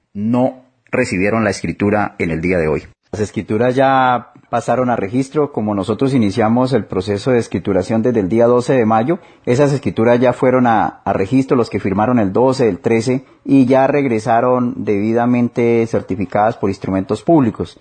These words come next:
lo que obviamente nos garantiza la legalidad de todo el proceso, como nosotros lo habíamos,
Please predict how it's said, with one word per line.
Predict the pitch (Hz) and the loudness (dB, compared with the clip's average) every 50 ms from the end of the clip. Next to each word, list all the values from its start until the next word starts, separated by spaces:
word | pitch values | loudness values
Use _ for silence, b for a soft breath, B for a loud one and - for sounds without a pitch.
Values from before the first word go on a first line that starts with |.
| _ - | _ -4
lo | 110 120 131 131 131 | 0 0 0 0 0
que | - 143 139 135 - - | 0 0 2 2 0 0
obviamente | - 113 113 120 117 117 117 107 127 113 | 0 0 2 2 2 0 0 0 0 0
nos | 110 101 | 0 0
garantiza | 98 95 92 92 92 90 - 113 110 117 131 | 2 2 2 2 0 0 -2 -4 -2 0 0
la | 117 110 101 | 2 2 2
legalidad | 95 87 90 90 92 92 92 95 98 104 | 2 2 0 0 0 2 2 2 2 0
de | 110 107 | 0 -2
todo | - - 120 117 | 0 0 0 0
el | 117 113 | 0 -2
proceso, | - - 95 104 120 123 131 131 123 | -4 -6 -4 -2 -2 -2 -2 -4 -4
como | - 107 98 90 | -4 -4 -2 -2
nosotros | 87 85 92 104 92 - 104 107 | -2 -4 -4 -6 -6 -4 -2 -2
lo | 101 | 0
habíamos, | 92 87 87 95 104 107 113 - | 0 0 0 0 -2 -4 -6 -10